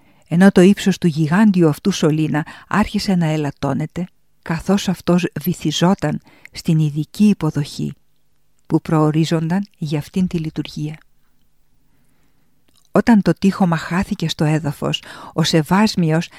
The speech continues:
δρασκέλισε το χαμηλό κράσπεδο και κατέβηκε τα δύο σκαλιά της πλατφόρμας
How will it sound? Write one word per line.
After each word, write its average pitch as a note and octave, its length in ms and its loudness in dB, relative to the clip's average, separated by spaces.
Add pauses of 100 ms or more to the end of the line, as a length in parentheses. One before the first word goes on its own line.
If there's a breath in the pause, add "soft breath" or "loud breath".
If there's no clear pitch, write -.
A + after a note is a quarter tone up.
(100)
δρασκέλισε F3+ 840 2
το G3+ 100 0
χαμηλό E3 520 2
κράσπεδο C#3+ 680 -6 (960)
και - 160 -6
κατέβηκε G3+ 680 2
τα E3 160 0
δύο F#3 280 2
σκαλιά E3 460 -2
της - 200 -10
πλατφόρμας D#3 840 -4